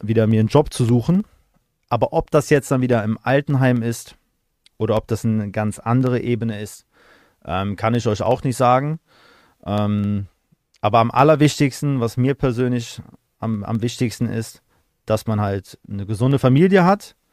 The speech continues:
dass man halt, ähm, ja, ge-, gewisse Rücklagen hat, dass man nicht arm ist, dass man halt keine Angst haben muss zu überleben, sag ich jetzt mal. Ähm,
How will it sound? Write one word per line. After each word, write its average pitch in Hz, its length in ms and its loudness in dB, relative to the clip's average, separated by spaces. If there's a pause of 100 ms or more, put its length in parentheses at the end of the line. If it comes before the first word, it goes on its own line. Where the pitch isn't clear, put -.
(560)
dass 101 220 -6
man 107 180 -2
halt, 101 420 -2
ähm, 98 540 -6 (760)
ja, 107 240 -2
ge-, 104 240 -8 (340)
gewisse 165 300 -2
Rücklagen 185 480 4
hat, 165 180 0
dass 139 220 -4
man 135 260 0
nicht 131 260 -2 (120)
arm 175 380 4
ist, 165 280 -4
dass - 120 -4
man 123 120 -2
halt 123 140 -2
keine 135 240 -2
Angst 185 260 -2
haben 160 220 2
muss 160 300 0
zu - 140 -4
überleben, 143 460 4
sag 151 140 2
ich 151 100 -2
jetzt 151 180 -6
mal. 151 300 2 (800)
Ähm, 127 600 4